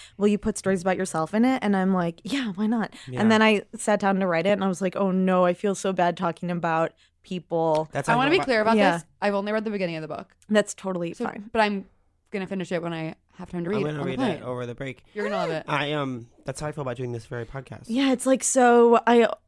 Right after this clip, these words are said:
Speaker 1: in my personal
Speaker 2: Mm.
Speaker 1: life, I'm, like, such a gossip about my own self. Like, I just,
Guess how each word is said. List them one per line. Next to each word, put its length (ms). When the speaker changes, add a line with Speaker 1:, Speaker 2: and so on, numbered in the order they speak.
Speaker 1:
in 160
my 100
personal 340
Speaker 2:
Mm. 40
Speaker 1:
life, 180
I'm, 140
like, 180
such 240
a 40
gossip 400
about 280
my 140
own 180
self. 320
Like, 120
I 100
just, 340